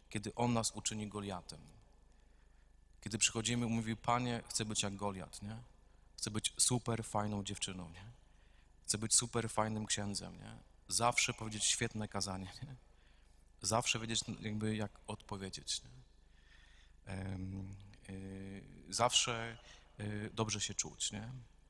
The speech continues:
Y, zawsze mieć dobrą radę dla innych, nie? I tak dalej, i tak dalej. Zawsze wiedzieć, jak sobie poradzić z dzieckiem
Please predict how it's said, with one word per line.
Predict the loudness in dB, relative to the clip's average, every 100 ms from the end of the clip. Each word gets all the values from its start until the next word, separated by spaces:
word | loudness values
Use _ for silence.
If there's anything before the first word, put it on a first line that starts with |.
| -12
Y, | -8 -8 -10 0
zawsze | 4 4 4
mieć | 2 0
dobrą | -4 -4 -4
radę | -4 -6
dla | -8
innych, | -8 -12 -14 -16 -18
nie? | -16 -16 -20 -20 -20 -20 -12
I | -6
tak | -4 2
dalej, | 2 2
i | -2
tak | -6
dalej. | -4 -4 -4 -2
Zawsze | 0 2 0
wiedzieć, | -2 2 2
jak | 2 0
sobie | 0
poradzić | 0 0 0
z | -2
dzieckiem | 6 6 6 0 -4